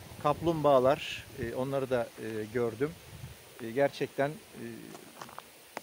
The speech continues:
kelimelerle anlatılacak gibi değil. Hayretler içindeyim. Şehrin içinde, e, böyle bir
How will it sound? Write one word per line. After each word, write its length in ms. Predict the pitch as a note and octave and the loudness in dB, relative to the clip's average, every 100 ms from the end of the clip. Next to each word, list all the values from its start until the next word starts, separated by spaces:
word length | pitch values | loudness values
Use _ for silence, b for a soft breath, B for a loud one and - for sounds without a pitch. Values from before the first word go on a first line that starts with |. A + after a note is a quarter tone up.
| - | -4
kelimelerle 560 | C#3 D3 D3+ D#3 C#3+ D3 | -2 0 0 0 0 -2
anlatılacak 560 | C#3+ C#3 D3 D3 D#3+ | -4 -4 -4 -2 -4
gibi 300 | D#3 C3+ B2+ | -4 -4 -2
değil. 240 | C#3+ F3 G3+ C#3+ | -2 -2 -2 0
Hayretler 440 | C#3+ D3 - F3+ | 2 2 0 -4
içindeyim. 500 | C#3+ - C#3 D3 F#3+ - B B B - | -4 -6 -4 -4 -4 -10 B B B -12
Şehrin 500 | - D3 C3+ E3 D3 | -2 0 0 -2 -6
içinde, 540 | D3 - D3+ C#3 D#3 E3+ - - - | -8 -6 -4 0 0 -2 -8 -18 -10
e, 20 | C3 B2+ B2+ B2 | -8 -6 -6 -2
böyle 340 | C#3+ C#3 B2+ A#2+ | 2 2 0 -2
bir 340 | C#3+ C#3+ - | -4 -6 -12